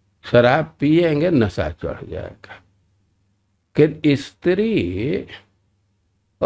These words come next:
शराब से तुलना नहीं किया जा सकता, शराब से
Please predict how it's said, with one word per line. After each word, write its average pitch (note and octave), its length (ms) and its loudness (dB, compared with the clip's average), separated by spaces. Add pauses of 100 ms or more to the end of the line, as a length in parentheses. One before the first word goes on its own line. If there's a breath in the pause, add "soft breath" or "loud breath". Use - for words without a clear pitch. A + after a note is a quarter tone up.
(140)
शराब C#3 800 0 (300)
से D3 180 -4
तुलना D3 440 -2
नहीं G#2+ 340 0
किया E2 300 -8
जा F#2+ 160 -10
सकता, - 440 -10 (100)
शराब C3 540 0
से G2+ 320 -8